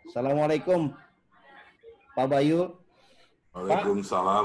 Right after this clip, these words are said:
Speaker 2: warahmatullahi wabarakatuh.
Speaker 1: Terima kasih ya, Pak, udah bersedia hadir di Zoom kita. Tadi mungkin Bapak sempat nyimak ya, Pak, ya. Ini,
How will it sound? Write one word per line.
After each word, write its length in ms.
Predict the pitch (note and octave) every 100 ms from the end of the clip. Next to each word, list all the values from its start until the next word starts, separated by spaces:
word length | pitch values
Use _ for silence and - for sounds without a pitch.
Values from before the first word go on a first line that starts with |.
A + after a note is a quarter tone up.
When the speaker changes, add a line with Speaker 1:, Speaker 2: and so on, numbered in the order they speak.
| F#2
Speaker 2:
warahmatullahi 560 | F2 E2+ D#2+ D2+ E2
wabarakatuh. 560 | E2 D#2 D2 C#2 - _
Speaker 1:
Terima 240 | D3 D#3
kasih 180 | E3 E3+ F3+
ya, 40 | D#3+
Pak, 160 | D#3
udah 120 | D3 D3
bersedia 480 | C#3 D3+ D3 D3 C#3+
hadir 240 | C3+ D3
di 160 | C3 B2+
Zoom 240 | C3 C3
kita. 480 | C3+ A2+ A2+ B2+ -
Tadi 400 | C3+ D#3 F3 - -
mungkin 400 | C#3 C3 F3 D#3+
Bapak 160 | D3+
sempat 320 | D3+ C#3 D3
nyimak 320 | C#3 B2+ C#3+ B2
ya, 80 |
Pak, 200 | A2+ G2 F#2+
ya. 100 | G#2
Ini, 560 | A2+ A#2 C#3 C#3+ C#3